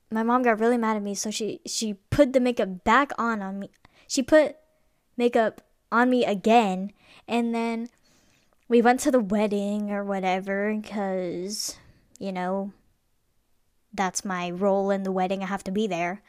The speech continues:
And did the thing, and at the reception of that wedding, my other uncle, he came up to me, and then he was like, "Why is she wearing makeup?" She, he literally,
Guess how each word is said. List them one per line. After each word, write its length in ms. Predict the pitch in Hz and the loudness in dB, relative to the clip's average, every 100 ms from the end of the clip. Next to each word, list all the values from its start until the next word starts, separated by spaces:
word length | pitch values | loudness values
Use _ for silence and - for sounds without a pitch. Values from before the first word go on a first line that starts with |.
| - - - _ - | -20 -20 -20 _ -10
And 360 | 208 202 196 190 | -6 -6 -8 0
did 200 | 240 240 | 0 0
the 80 | 269 | -4
thing, 540 | - 220 208 202 208 - _ _ - | -4 -2 -2 -4 -8 -14 _ _ -6
and 260 | 220 208 - _ | -4 -4 -8 _
at 160 | 233 240 | -2 2
the 80 | 254 | 2
reception 640 | 226 214 - 226 - 285 | 2 -4 -4 -6 -2 -2
of 200 | 269 247 | 0 0
that 200 | 240 208 | 0 0
wedding, 480 | 190 196 233 262 285 _ _ _ - | -4 -4 -2 -4 -6 _ _ _ -4
my 320 | 226 226 208 - | 0 0 -2 0
other 280 | 240 254 262 | 4 6 6
uncle, 340 | 214 214 208 202 | 2 -6 -4 -6
he 180 | 202 233 | -6 -6
came 240 | 247 233 | -4 -4
up 120 | 226 | -6
to 100 | - | -6
me, 380 | 220 214 208 208 _ | -6 -6 -6 -10 _
and 140 | 202 214 | -10 -6
then 220 | 208 208 _ _ _ | -6 -8 _ _ _
he 120 | - | -4
was 140 | 240 226 | -4 -2
like, 200 | 208 - | -6 -6
"Why 220 | - 214 254 | -6 0 2
is 80 | 269 | 2
she 140 | 269 | 0
wearing 260 | 233 240 220 | 2 0 0
makeup?" 380 | 208 214 202 | -4 -2 -6
She, 240 | - 254 - _ _ _ _ | -4 -6 -6 _ _ _ _
he 200 | - 311 | 4 6
literally, 640 | 269 277 330 339 262 - | 8 6 6 4 2 -2